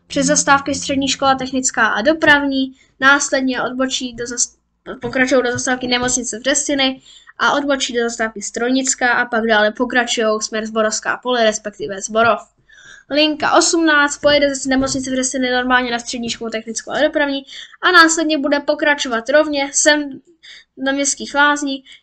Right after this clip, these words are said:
kde bude mít zastávku tady, jak má nástupní dvacítka, bude mít zastávku ve směru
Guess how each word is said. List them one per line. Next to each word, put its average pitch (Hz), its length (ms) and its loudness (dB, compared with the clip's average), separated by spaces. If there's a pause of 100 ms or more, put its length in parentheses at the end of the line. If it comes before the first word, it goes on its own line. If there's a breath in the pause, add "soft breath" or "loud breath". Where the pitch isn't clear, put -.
kde 277 240 4
bude 294 260 4
mít 277 160 -4
zastávku 277 520 0
tady, 285 260 2
jak 269 200 -2
má 254 300 -2
nástupní 262 480 -2
dvacítka, 262 560 -2 (220)
bude 240 200 -4
mít 240 160 -8
zastávku 240 480 -4
ve 240 100 -8
směru 220 380 -4